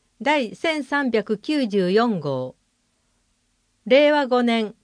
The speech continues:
二千二十三年、十月十五日号。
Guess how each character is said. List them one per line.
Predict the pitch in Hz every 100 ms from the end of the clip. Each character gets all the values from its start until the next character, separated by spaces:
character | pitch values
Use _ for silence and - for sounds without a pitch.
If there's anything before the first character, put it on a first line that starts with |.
| _ _
二 | 226 240
千 | 349 285
二 | 262 254
十 | 233 208
三 | 240 220 180
年、 | 147 233 - _ _ _ -
十 | 208 294
月 | 285 285 285 220
十 | 269 269
五 | 277
日 | 269 247 240
号。 | 175 147 131 151